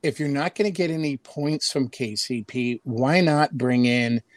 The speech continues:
a defensive player to sh-, try to shut down Edwards,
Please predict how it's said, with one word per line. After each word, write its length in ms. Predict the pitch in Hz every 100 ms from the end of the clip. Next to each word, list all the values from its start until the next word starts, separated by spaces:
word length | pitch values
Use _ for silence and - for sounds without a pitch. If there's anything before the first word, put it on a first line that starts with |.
| _ _
a 100 | 156
defensive 720 | 139 123 - 135 131 - 135
player 480 | - 131 123 120 117
to 220 | 110 135
sh-, 80 | 117
try 260 | - 147 127
to 80 | 113
shut 320 | - 131 117
down 300 | 123 113 113
Edwards, 720 | 110 104 90 - - - -